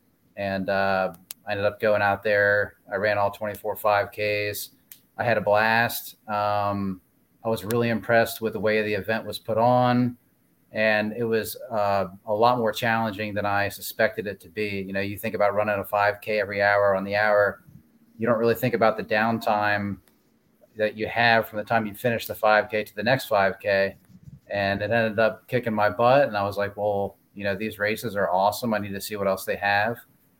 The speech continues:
So I went and ran, uh, the Tuckahoe twenty-five K, and then I decided I was gonna throw my name in the hat for the Duck one hundred K. And that's how I kinda came to this race. And, um,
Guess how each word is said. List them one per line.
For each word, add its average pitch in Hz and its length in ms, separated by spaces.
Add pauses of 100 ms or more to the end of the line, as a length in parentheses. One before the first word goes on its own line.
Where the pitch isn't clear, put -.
(160)
So 104 320
I 101 80
went 107 200
and 104 80
ran, 104 640 (520)
uh, 101 300
the 101 120
Tuckahoe 113 360
twenty-five 117 640
K, 123 480
and 104 140
then 104 500
I 98 120
decided 107 500
I 98 60
was 101 160
gonna 104 160
throw 107 240
my 107 100
name 104 200
in 104 60
the 101 60
hat 107 260
for 104 100
the 101 60
Duck 104 240
one 107 120
hundred 123 260
K. 107 320 (640)
And 101 480
that's 107 180
how 110 240
I 104 120
kinda 107 340
came 110 360
to 107 120
this 101 220
race. 113 560 (520)
And, 104 380
um, 101 640